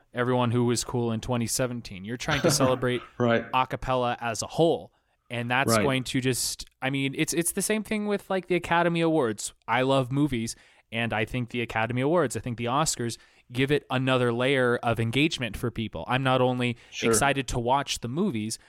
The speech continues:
Speaker 1: I'm excited to see what people think about the movies and how those movies are recognized. And this is just
Speaker 2: Right.
Speaker 1: adding a very clear definition and a clear, um, kind of addition to the a cappella community where, like,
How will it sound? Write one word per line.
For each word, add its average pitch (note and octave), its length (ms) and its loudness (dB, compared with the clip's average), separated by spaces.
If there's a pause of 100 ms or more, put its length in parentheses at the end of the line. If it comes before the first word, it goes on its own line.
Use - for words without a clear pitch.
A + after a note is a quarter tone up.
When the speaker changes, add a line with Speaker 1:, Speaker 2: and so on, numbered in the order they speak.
(160)
Speaker 1:
I'm D#3+ 140 -2
excited C#3 460 -2
to C3 100 -8
see C#3 240 -2
what B2+ 180 -2
people C#3+ 240 -4
think A3 300 -2
about A2 260 -4
the A2+ 60 -8
movies A2+ 580 -2
and B2+ 240 -2 (260)
how C#3+ 280 0
those C#3 200 2
movies C3+ 300 -2
are A#2+ 100 -2
recognized. A#2+ 720 -4 (240)
And C#3+ 160 0
this D#3+ 160 2
is F3+ 120 -2
just D#3 180 -2
Speaker 2:
Right. G#2 100 2
Speaker 1:
adding C#3+ 440 0 (340)
a B2+ 160 2
very B2+ 460 2
clear C#3 800 -2 (540)
definition C3+ 840 0
and B2 140 -6
a A2+ 60 -4
clear, B2 580 -2
um, A2 360 -6
kind C3+ 200 -2
of A#2 80 -2
addition C3 480 0
to A#2+ 100 -4
the B2 100 -2
a A2+ 140 2
cappella A2 320 -4
community C#3+ 340 -6
where, B2+ 120 0
like, B2+ 180 -2